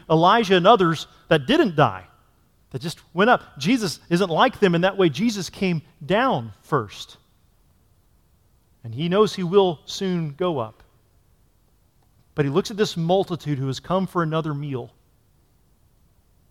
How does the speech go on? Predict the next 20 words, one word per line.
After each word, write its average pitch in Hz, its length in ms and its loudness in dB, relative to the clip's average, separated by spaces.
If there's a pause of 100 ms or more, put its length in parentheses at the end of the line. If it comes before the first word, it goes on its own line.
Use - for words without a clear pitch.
(640)
And 147 80 -4
he 147 60 -4
confronts 170 580 -2
them. 101 300 -16 (1900)
Listen 143 220 -12
what 170 80 -8
he 160 40 -10
says. 104 440 -16 (4000)
Actually, 151 240 -8
we'll 143 100 -4
start 151 240 4
in 143 60 2
verse 135 180 2
forty-one, 123 720 -6
forty-one 143 360 -4
through 127 120 -14
fifty-one 123 440 -8
of 110 80 -12
John 117 160 -12
six. - 460 -20